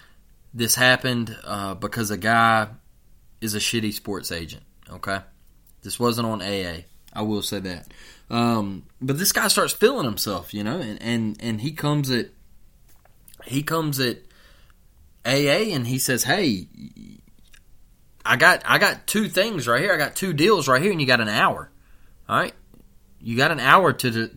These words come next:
to decide." And A A says, "Okay, well, how about this? How about we go five years, a hundred forty million?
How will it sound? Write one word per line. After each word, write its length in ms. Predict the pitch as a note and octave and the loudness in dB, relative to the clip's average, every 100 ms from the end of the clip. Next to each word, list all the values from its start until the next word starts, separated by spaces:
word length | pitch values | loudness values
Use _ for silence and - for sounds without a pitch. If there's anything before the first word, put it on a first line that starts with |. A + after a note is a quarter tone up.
| - | -4
to 120 | C3 | -2
decide." 600 | A2+ - F3 - A2+ - - - - _ - - - - - - - - - | 0 2 2 2 -2 -20 -20 -20 -20 _ -20 -20 -20 -20 -20 -20 -20 -20 -12
And 560 | G#2+ A#2 A2+ A2 G#2 - _ - - - | -4 0 0 0 -2 -8 _ -20 -14 -4
A 260 | A#2 A#2+ B2 E3+ | 0 2 2 0
A 20 | |
says, 720 | - A2 G2+ F#2+ E2+ - - - - - _ - - - | 0 -2 -2 -2 -6 -8 -10 -16 -20 -20 _ -20 -18 -10
"Okay, 300 | A2 C3 D3+ | -6 0 0
well, 240 | A#2+ G#2 | 2 0
how 160 | - C#3 | 0 4
about 260 | D3+ A2 | 4 4
this? 480 | C#3 F3 - - - - _ - - - - - - - | 2 0 -2 -6 -8 -12 _ -20 -20 -20 -20 -20 -20 -6
How 120 | A#2 | 2
about 160 | D3 | 2
we 100 | C#3 | 4
go 140 | C3+ C3 | 2 2
five 420 | - C3+ C3+ B2 | 6 8 8 6
years, 280 | B2+ C3 A#2+ | 2 0 0
a 60 | |
hundred 360 | A2 C3+ B2+ A2 | -2 -2 -2 -2
forty 300 | E3 F3+ A#2+ | -2 0 0
million? 420 | F#2+ F2 E2 E2+ | -4 -8 -10 -14